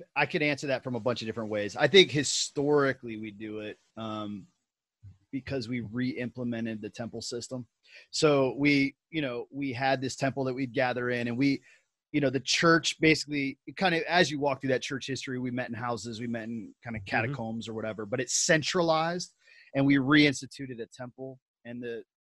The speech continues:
Speaker 1: people of God go to the temple to be taught by the priest. And, like, we, and, and so, so, but then give a, given today, so I, I, because of that history, I personally, like, have a, it, I, I've,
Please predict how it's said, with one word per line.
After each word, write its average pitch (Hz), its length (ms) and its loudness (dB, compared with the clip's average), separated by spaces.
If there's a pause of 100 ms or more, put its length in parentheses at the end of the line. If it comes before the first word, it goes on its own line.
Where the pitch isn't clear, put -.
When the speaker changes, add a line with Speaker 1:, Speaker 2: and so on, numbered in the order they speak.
Speaker 1:
people 131 320 -12
of 110 120 -14
God 127 260 -4
go 127 120 -6
to 123 60 -10
the 117 120 -10
temple 127 380 -12
to 120 80 -12
be 120 140 -12
taught 123 300 -10
by 123 100 -8
the 123 120 -12 (140)
priest. 123 380 -14 (420)
And, 147 180 -4
like, 143 280 0
we, 139 360 0 (140)
and, 147 260 0
and 139 240 4 (320)
so, 185 300 0 (280)
so, 175 460 8
but 156 100 -4
then 196 200 4
give 196 220 6
a, 226 120 4 (100)
given 185 360 4
today, 135 760 0
so 165 200 0
I, 175 260 4 (120)
I, 143 120 -4 (100)
because 196 380 -4
of 190 40 0
that 135 160 0
history, 131 360 -6
I 113 100 -6
personally, 113 800 -8 (180)
like, 113 200 -12
have 120 200 -8
a, 104 240 -10 (880)
it, 156 140 -4 (100)
I, 170 180 4 (100)
I've, 202 160 6